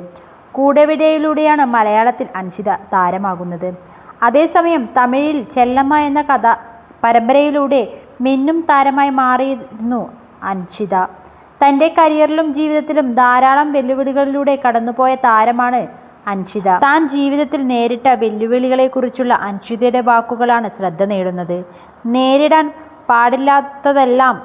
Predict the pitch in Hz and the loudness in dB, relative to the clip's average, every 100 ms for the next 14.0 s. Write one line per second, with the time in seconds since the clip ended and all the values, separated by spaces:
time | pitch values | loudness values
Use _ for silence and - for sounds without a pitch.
0 | - 220 220 233 208 190 226 240 254 247 | -4 0 2 0 -6 -4 0 2 2 0
1 | 240 240 240 196 185 190 208 233 214 233 | -2 -4 -4 -4 -4 -4 -6 -10 -10 -6
2 | 233 226 240 170 180 185 - 233 240 247 | -4 -4 -6 -4 -2 -4 -4 -4 -4 -4
3 | 247 254 247 247 240 233 226 208 180 202 | -4 -4 -4 -4 -2 -2 -4 -8 -8 -8
4 | 208 214 220 220 214 226 226 226 233 - | -8 -10 -6 -6 -6 -4 -2 0 -2 -4
5 | 185 175 - 214 202 - - - - - | -10 -10 -8 -2 -2 -2 -14 -20 -20 -16
6 | 220 226 233 269 285 269 233 233 214 208 | -6 -4 0 2 2 0 -2 -2 -2 -4
7 | 220 220 175 180 175 170 165 202 185 190 | -2 0 0 -4 -8 -8 -4 0 2 0
8 | 190 247 254 240 226 233 233 220 - 180 | -4 -2 0 2 0 0 -2 -2 -4 -10
9 | 185 196 202 180 180 180 - - - - | -6 -4 -2 -2 -4 -8 -12 -20 -20 -16
10 | - 254 294 320 269 254 247 285 277 269 | -4 0 2 2 2 0 0 -2 -2 0
11 | 254 233 214 233 254 254 220 202 226 226 | 2 2 0 -2 0 0 -2 0 -2 -2
12 | 208 170 180 185 190 180 175 180 190 208 | -4 -2 -2 -4 -4 -6 -6 -10 -8 -8
13 | 208 202 190 196 220 220 190 190 185 | -6 -2 0 0 0 -4 -8 -10 -8